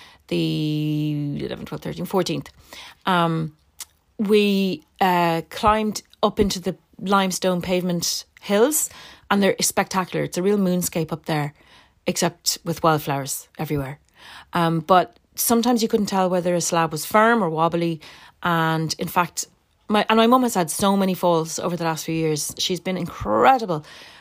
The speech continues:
for the last, um, year, maybe. But up until very recently, she had all kinds of things to keep her steady, like ankle braces and all kinds of things. But for some weird reason,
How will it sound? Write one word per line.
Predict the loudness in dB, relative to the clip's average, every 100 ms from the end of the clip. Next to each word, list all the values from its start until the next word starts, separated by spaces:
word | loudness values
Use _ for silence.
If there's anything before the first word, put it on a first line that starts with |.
| -20
for | -4 2 4 2
the | 0
last, | -2 -2 -6 -8 -6
um, | -4 -2 -4 -4 -6 -6 -10 _ _ _ -16 -16 _ _ _ -8
year, | 0 4 4
maybe. | 6 4 2 -2 -6 _ -20 -20 -4
But | 2 2 2
up | -2
until | -2 -2 0
very | 2 2
recently, | 0 -2 -4 -4 -4 -6
she | -4 -2 -2 -2 -4 -6 -8
had | -4 -2
all | 0 0
kinds | -2 -4
of | -4
things | -4 -4 -4
to | -4 -4 -6
keep | -8 -4
her | -2 -2
steady, | -2 -2 -4 -8
like | -10 -10 -12 -20 -20 _ _ -18 -16 -6
ankle | -2 2 4
braces | 4 2 -2
and | -2 -2
all | 0 0
kinds | 0 -4
of | -4
things. | -4 -6 -10 -18 -18 -6
But | -4 -4
for | -4 0
some | 2 4
weird | 4 4
reason, | 2 0 -2